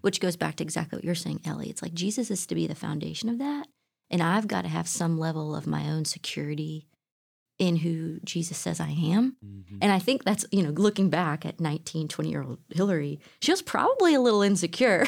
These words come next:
Speaker 1: <laughs> maybe still is in some ways, probably. And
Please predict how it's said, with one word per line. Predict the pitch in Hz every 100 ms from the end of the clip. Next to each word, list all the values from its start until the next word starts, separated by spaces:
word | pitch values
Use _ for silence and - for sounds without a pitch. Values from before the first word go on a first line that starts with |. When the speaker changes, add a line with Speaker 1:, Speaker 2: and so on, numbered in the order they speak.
| - - 277 -
Speaker 1:
<laughs> | - 269 - -
maybe | 302 320 311 277
still | - 208 180
is | 185
in | 202
some | 190 185
ways, | 165 226 - -
probably. | - 170 165 196 - - - 202
And | 185 185 185 175 175